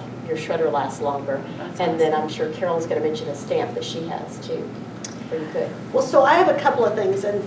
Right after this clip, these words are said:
Speaker 3: first I'm gonna say, I love these portable file boxes also. Uh,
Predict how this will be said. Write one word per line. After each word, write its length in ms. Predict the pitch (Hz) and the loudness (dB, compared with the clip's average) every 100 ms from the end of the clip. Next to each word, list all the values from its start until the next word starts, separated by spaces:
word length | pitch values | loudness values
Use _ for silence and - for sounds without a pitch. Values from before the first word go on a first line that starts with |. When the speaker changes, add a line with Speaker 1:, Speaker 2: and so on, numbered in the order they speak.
| - | -2
Speaker 3:
first 280 | 240 262 240 | 0 0 2
I'm 100 | 233 | 2
gonna 160 | 214 | 2
say, 520 | 208 - 190 180 180 180 | 0 2 2 4 4 4
I 140 | 208 | 4
love 400 | 226 220 208 214 | 6 8 6 4
these 200 | 208 196 - - | 0 0 -4 2
portable 360 | 208 202 185 185 | 4 4 4 2
file 280 | - 190 190 196 | 2 2 2 2
boxes 640 | 185 - - 185 175 - - | 2 0 -2 -2 -4 -6 -2
also. 640 | 190 190 - 233 240 247 - - - - - - | 0 2 2 2 4 2 0 -8 -10 -10 -8 4
Uh, 400 | 214 202 170 - | 8 8 8 2